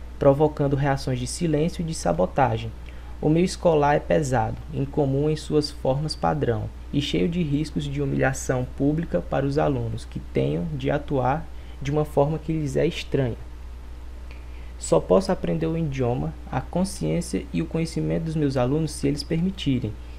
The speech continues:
se eu criar relações de discurso dentro das quais eles se abram. Só lhes posso ensinar verdadeiramente conhecendo seus níveis de pensamento, aptidões e sentimentos. Mas só posso pesquisar essas coisas se eles estiverem dispostos a desempenhar seu papel.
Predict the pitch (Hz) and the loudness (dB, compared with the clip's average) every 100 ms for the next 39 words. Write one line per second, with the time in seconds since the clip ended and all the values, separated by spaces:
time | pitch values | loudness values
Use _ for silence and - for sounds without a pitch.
0 | - - 151 147 160 156 170 175 165 156 | -10 4 4 4 4 4 4 2 2 0
1 | 156 147 139 139 - 135 147 151 185 151 | -2 0 0 -2 -2 0 0 -2 -6 -2
2 | 139 151 - 165 151 151 - 139 143 139 | 0 -2 -2 -2 0 0 0 2 2 2
3 | 139 156 - 180 151 120 117 113 - - | -2 -2 -4 0 2 2 0 -4 -10 -12
4 | - - - - - - - 156 165 156 | -12 -12 -12 -12 -12 -12 0 2 2 0
5 | - 165 180 190 190 - 160 147 160 180 | -2 2 2 2 -2 -2 0 2 2 0
6 | 190 170 165 143 131 156 - 165 160 - | 0 2 2 2 0 -2 -2 -4 -4 -2
7 | 156 156 - 156 139 147 170 180 170 175 | -4 -4 -4 -4 -2 -2 0 -2 -2 -2
8 | 170 - 175 127 127 135 - - - 170 | -4 -2 -2 -2 -2 -4 -4 -2 -2 -4
9 | - 135 135 160 - - 165 175 - 175 | -4 -2 -2 -2 -4 -6 -4 -4 -4 -2
10 | 127 113 - - - - - - - - | -2 -4 -8 -12 -12 -12 -14 -14 -14 -12
11 | - 139 143 - 143 151 170 - 165 156 | -4 2 2 4 2 4 2 2 0 0
12 | 160 139 147 151 147 - - 131 151 - | 0 4 6 6 2 -6 0 0 2 2
13 | 143 143 156 135 135 143 143 - 131 131 | 0 0 -2 4 4 4 -2 -4 2 2
14 | 143 151 143 143 151 156 151 143 143 156 | 2 2 2 2 0 -2 0 -2 0 -2
15 | 175 175 - 120 | 0 2 4 2